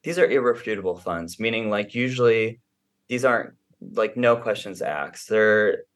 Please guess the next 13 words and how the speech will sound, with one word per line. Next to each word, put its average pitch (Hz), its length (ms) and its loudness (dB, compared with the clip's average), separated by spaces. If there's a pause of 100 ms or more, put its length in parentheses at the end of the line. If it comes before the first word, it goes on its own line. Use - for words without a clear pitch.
accepted, 120 920 2
they're 92 560 2
sent 127 280 -6
to - 140 0
Israel, 107 520 2
and 92 520 -6 (1080)
it's - 360 0
like, - 200 2
"Do 135 200 2
as 120 160 2
you 110 100 -6
will" 69 380 -10 (240)
type 78 320 -10